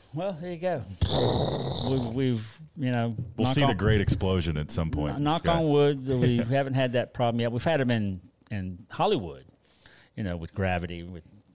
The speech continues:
Speaker 1: you know, Sandra Bullock and
Speaker 2: Interstellar, all that stuff.
Speaker 1: I love
Speaker 2: Yeah.
Speaker 1: Gravity. It was awesome. I'm a, I'm a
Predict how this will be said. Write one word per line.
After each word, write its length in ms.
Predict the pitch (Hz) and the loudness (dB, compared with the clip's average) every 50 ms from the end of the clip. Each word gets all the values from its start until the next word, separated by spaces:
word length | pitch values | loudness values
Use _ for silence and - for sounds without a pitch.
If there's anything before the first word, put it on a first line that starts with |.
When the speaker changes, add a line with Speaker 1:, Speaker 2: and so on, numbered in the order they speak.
| _ | _
Speaker 1:
you 120 | 82 85 92 | -16 -14 -14
know, 100 | 80 69 - | -14 -14 -14
Sandra 320 | - - 90 85 82 76 | -10 -8 -8 -6 -8 -8
Bullock 340 | 80 85 82 82 80 80 - | -8 -8 -8 -8 -10 -12 -14
and 200 | 85 80 78 80 - - | -16 -16 -16 -18 -16 -8
Speaker 2:
Interstellar, 720 | 90 92 90 87 82 - - - 87 85 85 82 82 82 78 - - - - | -6 -4 -2 -2 -2 -4 -2 -2 -2 0 0 -2 -2 -4 -6 -10 -16 -20 -14
all 200 | 85 85 85 80 | -10 -8 -6 -4
that 200 | 80 80 80 78 | -4 -4 -4 -4
stuff. 340 | - - - 82 76 76 - - - - | -6 -6 -6 -6 -6 -6 -8 -12 -10 -6
Speaker 1:
I 80 | 123 | -4
love 300 | 131 123 117 113 110 80 | -2 0 2 0 0 0
Speaker 2:
Yeah. 40 | 76 | -2
Speaker 1:
Gravity. 280 | 95 87 85 87 82 90 | -6 -6 -6 -8 -8 -8
It 80 | 101 95 | -8 -8
was 140 | 85 80 | -8 -10
awesome. 380 | 87 82 85 82 - - 82 87 | -8 -8 -8 -10 -10 -12 -12 -10
I'm 120 | 107 113 101 | -8 -8 -8
a, 80 | 87 - | -6 -6
I'm 160 | 110 110 101 | -6 -6 -4
a 160 | 85 80 78 | -4 -6 -8